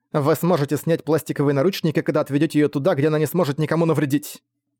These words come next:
"Я не опасна", запротестовала я. "На мой взгляд, это не так". Призрачный сталкер покачала головой и толкнула меня к выходу. "Иди домой и будь благодарна, что твоему папе не пришлось носить за тебя залог,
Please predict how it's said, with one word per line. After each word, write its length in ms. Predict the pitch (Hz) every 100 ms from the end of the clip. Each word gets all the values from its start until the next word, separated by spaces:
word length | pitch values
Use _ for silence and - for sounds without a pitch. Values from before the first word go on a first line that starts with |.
| _
"Я 260 | 156 160 160
не 120 | 165
опасна", 680 | 156 151 123 - 127 - 131 _ _ _ -
запротестовала 800 | 123 135 127 127 - 143 131 127
я. 360 | 120 92 - - _ _ _ _ -
"На 140 | 208
мой 140 | 196 170
взгляд, 340 | - 175 156
это 120 | 151
не 120 | 156
так". 380 | 143 127 - - _ _ _ _ _
Призрачный 540 | - 185 160 135 131
сталкер 400 | 113 226 208 151
покачала 480 | 131 123 123 226 151
головой 400 | 123 117 156 233
и 40 | 143
толкнула 400 | 127 - 208 143
меня 220 | 139 127
к 80 | 143
выходу. 520 | 135 135 117 80 - _ _ _ _
"Иди 200 | 202 160
домой 340 | 156 156 190 160
и 40 |
будь 140 | 143 147
благодарна, 520 | 151 139 165 175 147
что 160 | -
твоему 300 | 143 151 156
папе 220 | 151 156 156
не 80 |
пришлось 320 | 143 - 180 151
носить 260 | 143 175
за 60 | 131
тебя 200 | 151 151
залог, 440 | 147 175 143 -